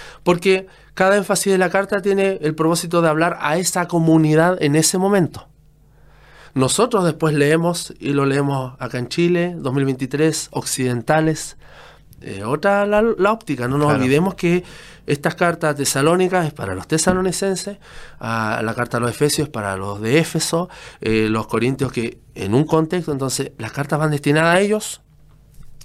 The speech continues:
Speaker 1: y ahí donde uno tiene que tener cuidado cómo interpreta, porque hay cosas que son, que tú ves que están, que el canon lo avala, ¿ya? Y tú lees de, de punta a cabo y dices, "Sí, esto realmente es para nosotros, porque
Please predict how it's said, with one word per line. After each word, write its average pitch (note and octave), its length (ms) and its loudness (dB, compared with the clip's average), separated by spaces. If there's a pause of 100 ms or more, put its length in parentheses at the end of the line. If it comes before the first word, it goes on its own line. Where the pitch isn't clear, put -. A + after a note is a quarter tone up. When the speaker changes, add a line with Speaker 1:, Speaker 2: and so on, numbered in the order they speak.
Speaker 1:
y A#2 80 -8
ahí A2+ 80 0
donde C#3+ 320 2
uno C#3 180 0
tiene C#3 160 0
que C3 60 -2
tener C3 160 -4
cuidado C3 260 0
cómo C3+ 160 0
interpreta, C#3+ 600 0 (500)
porque A2+ 220 -6
hay A2 40 -4
cosas D3+ 320 -2
que C3+ 120 -6
son, D3 420 0 (320)
que B2+ 140 -2
tú C3+ 160 0
ves D#3+ 180 2
que D#3+ 100 -10
están, D3+ 380 -4 (1300)
que D#3 280 2
el C#3+ 260 2
canon A3+ 400 4
lo A3 100 6
avala, A3 560 6 (220)
¿ya? F3 340 2
Y F3+ 60 -2
tú F3 160 2
lees F3 340 4
de, D#3 300 4
de D3 160 4
punta A3 360 2
a G#3+ 60 0
cabo A#3+ 260 4
y A3 40 4
dices, G#3 280 0
"Sí, G#3+ 180 0
esto F#3+ 260 2
realmente A3 840 2
es - 280 -4 (180)
para D3+ 220 2
nosotros, D#3+ 440 0
porque C#3+ 360 -4